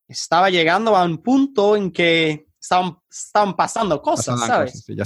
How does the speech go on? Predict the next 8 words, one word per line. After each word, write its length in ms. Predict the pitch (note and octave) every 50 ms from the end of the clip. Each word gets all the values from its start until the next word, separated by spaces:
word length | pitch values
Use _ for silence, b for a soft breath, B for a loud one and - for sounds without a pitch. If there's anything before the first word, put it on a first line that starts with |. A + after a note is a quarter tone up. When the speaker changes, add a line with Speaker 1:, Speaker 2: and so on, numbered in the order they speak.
| - -
Speaker 2:
ya 100 | C3 C3
por 140 | - D3 B2+
fin 100 | D3+ D3+
empezaba 280 | D3 C#3+ C3 C#3+ C3
a 40 | B2
funcionar, 480 | - C3+ A#2+ A#2+ B2 A2+ G2 - - -
¿no? 140 | F2+ B2+ - - - - - _ _ _ _ -
Speaker 1:
Sí. 420 | - - - - E3+ - D3+ A2